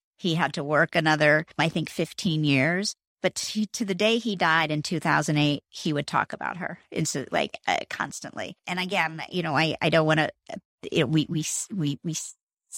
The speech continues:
make saints out of people who, who are taken from us too early. But, you know, to give you an idea, at her memorial service, which was at the end of January of nineteen eighty-seven, in a northeaster,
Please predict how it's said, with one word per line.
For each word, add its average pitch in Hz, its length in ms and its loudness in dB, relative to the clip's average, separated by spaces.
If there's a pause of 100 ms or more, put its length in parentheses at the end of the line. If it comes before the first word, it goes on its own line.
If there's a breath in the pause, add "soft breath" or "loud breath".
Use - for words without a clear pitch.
make 180 320 -2
saints 160 420 -6
out 147 140 0
of 147 80 -10
people 143 380 0
who, 147 280 -2 (300 loud breath)
who 180 120 0
are 147 80 2
taken 160 380 -4
from 151 180 -2
us 156 160 -4
too 147 180 0
early. 156 300 6
But, 151 200 2 (480 loud breath)
you 185 60 0
know, 151 100 0
to - 80 -8
give 185 160 -2
you 180 40 -2
an 165 60 -2
idea, 160 280 -2
at 165 240 2
her 160 220 0
memorial 208 480 4
service, 160 520 0
which 170 320 -2
was 160 240 -4
at 160 100 -8
the 156 140 -4
end 214 200 2
of 180 80 -2
January 147 640 2
of 151 80 4
nineteen 156 360 2
eighty-seven, 151 640 0
in 196 200 2
a 190 60 2
northeaster, 175 880 -2